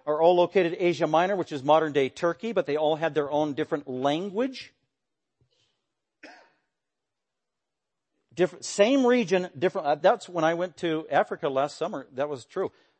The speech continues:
We were there in the city of Accra, and we were working with Africans, and they had this language, and then there's another group of people. They live in the same town, and they got a different language. They don't even understand each other.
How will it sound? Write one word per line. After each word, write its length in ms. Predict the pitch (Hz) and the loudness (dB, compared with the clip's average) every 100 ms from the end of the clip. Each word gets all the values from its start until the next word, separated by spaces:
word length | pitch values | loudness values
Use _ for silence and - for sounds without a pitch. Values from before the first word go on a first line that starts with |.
| _ | _
We 160 | 135 143 | -8 -4
were 120 | 139 | -2
there 180 | 143 156 | 0 -2
in 180 | 120 117 | -4 -10
the 60 | |
city 180 | 113 147 | -8 -6
of 100 | 131 117 | -6 -6
Accra, 460 | 117 - 139 180 | -6 0 2 0
and 220 | 143 123 - _ _ _ _ _ _ - | -2 -12 -14 _ _ _ _ _ _ -10
we 100 | 135 | -4
were 60 | |
working 240 | 143 143 135 | -2 -2 -4
with 100 | 131 | 0
Africans, 480 | 143 147 - 143 135 | 0 -2 -8 -10 -8
and 100 | 127 | -8
they 200 | 165 127 | -8 -8
had 220 | 139 127 120 | -8 -8 -8
this 220 | 135 156 | -8 -6
language, 360 | 151 160 170 147 | -6 -6 -6 -8
and 100 | 135 | -8
then 80 | 131 | -8
there's 180 | 135 127 | -8 -8
another 360 | 123 143 147 | -6 -4 -6
group 260 | 123 143 135 | -8 -10 -10
of 80 | 117 | -12
people. 400 | 147 165 156 117 | -10 -8 -10 -8
They 160 | 123 | -6
live 140 | 139 139 | -4 -4
in 40 | |
the 60 | 123 | -8
same 220 | 147 143 | -10 -10
town, 180 | 156 170 | -10 -10
and 80 | 131 | -6
they 60 | |
got 120 | 139 | -8
a 40 | 123 | -8
different 260 | 147 131 | -10 -12
language. 220 | 127 156 160 | -12 -6 -4
They 60 | |
don't 100 | 214 | -4
even 100 | 214 | -2
understand 400 | 294 311 269 330 | -4 -4 -4 -4
each 140 | 330 135 | -4 -8
other. 180 | 90 | -8